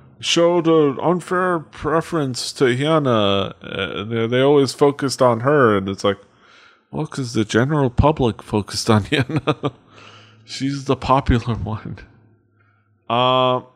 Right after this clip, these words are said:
so I don't know. Well, I, I mean, well, what do you think? Do, do you think more or less I would be like, <laughs> like that, or do you have another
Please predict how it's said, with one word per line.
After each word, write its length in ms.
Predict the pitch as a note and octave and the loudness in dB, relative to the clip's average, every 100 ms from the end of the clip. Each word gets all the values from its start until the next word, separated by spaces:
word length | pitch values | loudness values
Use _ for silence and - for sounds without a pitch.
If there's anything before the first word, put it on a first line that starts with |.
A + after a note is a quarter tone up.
| _ _ _ _ _ _ _ | _ _ _ _ _ _ _
so 160 | - B2 | -14 -6
I 120 | C#3 | -2
don't 140 | D#3+ F2 | 0 0
know. 220 | F#2+ D3+ | 0 0
Well, 300 | F3 E3+ D3 | 0 0 0
I, 120 | D#3 - - | -2 -4 -10
I 40 | |
mean, 300 | D#3+ E3 D3+ - | -6 -6 -10 -16
well, 260 | - D#3+ E3 | -8 -6 -2
what 180 | F#3+ | 0
do 60 | E3+ | 0
you 100 | D#3+ | -4
think? 240 | A#2+ G#2+ | -4 -6
Do, 180 | A#2 C3 | -2 0
do 60 | C#3 | 0
you 100 | C#3+ | 0
think 320 | E3 D#3 C#3+ | 0 -2 -4
more 220 | D3 C#3+ | -6 -2
or 140 | C#3+ C#3 | 0 0
less 180 | C3+ C#3+ | 0 0
I 60 | |
would 220 | C3 C3 | 0 0
be 180 | C3 C3+ | 0 2
like, 320 | B2+ C#3 - - D3 B2+ C3+ - | 4 2 0 -6 -6 -4 -10 -12
<laughs> 500 | _ _ _ _ _ | _ _ _ _ _
like 180 | C3+ C3 | -2 0
that, 240 | C3+ C#3 A#2+ | 2 2 2
or 220 | G#2 G2+ | 0 -2
do 120 | G#2 | -6
you 80 | G2+ | 0
have 240 | G#2+ G#2 | 0 0
another 720 | G#2 G2 G2 F#2+ F#2 F2+ F2 | -2 -2 0 0 0 0 -4